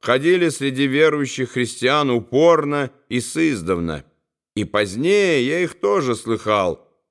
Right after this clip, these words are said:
На самом же деле умер он через несколько месяцев после описываемой встречи,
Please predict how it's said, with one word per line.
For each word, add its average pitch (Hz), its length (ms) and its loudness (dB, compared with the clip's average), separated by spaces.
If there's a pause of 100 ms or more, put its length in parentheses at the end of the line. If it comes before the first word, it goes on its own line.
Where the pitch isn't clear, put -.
(140)
На 107 220 0
самом 196 500 0
же 160 160 -4
деле 147 460 2
умер 170 420 2
он 151 160 2
через 127 320 -2
несколько 143 560 0
месяцев 147 720 -2
после 135 380 2
описываемой 127 880 0
встречи, 110 760 -2